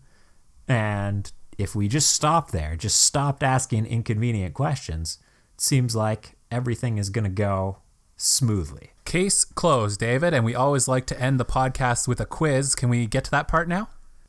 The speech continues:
Speaker 1: So, unfortunately, we keep asking questions. The, once you let the crack investigators start investigating, they just keep doing it. And sometimes what they turn up is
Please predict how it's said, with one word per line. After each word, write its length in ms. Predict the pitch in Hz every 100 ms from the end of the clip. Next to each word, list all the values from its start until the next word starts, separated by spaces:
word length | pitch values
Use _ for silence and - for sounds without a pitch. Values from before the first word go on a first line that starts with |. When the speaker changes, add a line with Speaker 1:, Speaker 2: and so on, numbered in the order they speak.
| _
Speaker 1:
So, 680 | - - 156 156 147 147 143 -
unfortunately, 1040 | 127 120 - 208 - 127 110 101 92 98 - _ _ _ -
we 260 | 101 139 156
keep 280 | - 139
asking 420 | 127 117 - 98 90
questions. 720 | 87 - - - - - - _ _ _ _ _ _ -
The, 500 | 104 104 104 110 113
once 260 | 110 113 -
you 120 | 98
let 260 | 92 147 -
the 80 |
crack 340 | - 156 139 131
investigators 760 | 117 123 - 107 107 107 98
start 360 | - - 127 131
investigating, 800 | 110 127 131 - 90 87 85 92
they 140 | 110
just 240 | 110 98 _ -
keep 320 | - 151 151 147
doing 300 | 139 95 73
it. 160 | 71 _ _ -
And 300 | 95 90 87
sometimes 800 | - 139 135 139 127 117 110 -
what 220 | 107 -
they 120 | 127
turn 260 | 123 120 123
up 300 | 135 113 - _
is 440 | 120 110 117 113